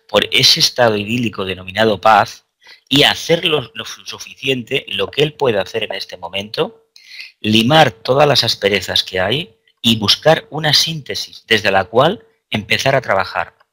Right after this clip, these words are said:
Si esto per-, se persevera en el tiempo, tenemos una gran esperanza adelante, pero una muy grande esperanza.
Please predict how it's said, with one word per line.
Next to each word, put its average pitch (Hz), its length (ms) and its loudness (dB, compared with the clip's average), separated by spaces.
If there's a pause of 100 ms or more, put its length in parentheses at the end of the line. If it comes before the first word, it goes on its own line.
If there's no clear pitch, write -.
(260)
Si - 200 0
esto 156 240 -2
per-, 139 120 -2
se - 160 -4
persevera 113 520 0
en 107 80 -4
el 95 160 -10
tiempo, 117 560 -4 (320)
tenemos 127 500 -2
una 117 180 -2
gran 104 220 0
esperanza 92 500 -6
adelante, 85 580 -16
pero 98 180 -2
una 147 260 -2
muy 127 280 -4
grande 107 320 -2
esperanza. - 580 -8